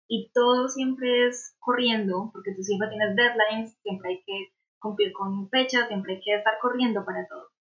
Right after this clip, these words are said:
Y la cantidad de estímulos es increíble porque todos son estímulos visuales, auditivos, hasta olfativos, o sea, tenemos demasiada información.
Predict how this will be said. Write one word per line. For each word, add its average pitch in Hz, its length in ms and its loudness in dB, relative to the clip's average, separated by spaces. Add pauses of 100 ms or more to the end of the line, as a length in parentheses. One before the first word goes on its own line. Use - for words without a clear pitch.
(200)
Y 233 80 4
la 226 100 6
cantidad 220 260 2
de 208 60 0
estímulos 240 320 -2
es 202 100 -10
increíble 196 640 -4
porque 190 380 -18 (560)
todos 247 300 4
son 240 140 0
estímulos 202 580 -2
visuales, 196 760 2
auditivos, 190 1080 0 (120)
hasta 196 160 -6
olfativos, 226 540 0
o 220 40 4
sea, 190 300 2 (280)
tenemos 208 280 -4
demasiada 247 600 -2
información. 254 720 -4